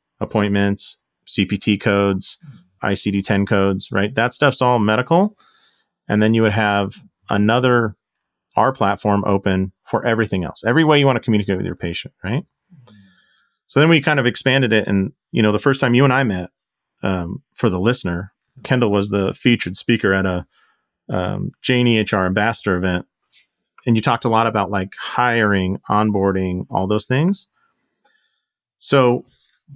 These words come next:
at first we were like, "Okay, communicate with patients this way." And then we're like, "Oh, well, it's just communication.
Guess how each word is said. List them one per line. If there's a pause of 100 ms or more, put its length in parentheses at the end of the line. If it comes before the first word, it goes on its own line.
(220)
at
first
we
were
like,
"Okay, (340)
communicate
with
patients
this
way." (320)
And
then
we're
like,
"Oh,
well, (180)
it's
just
communication.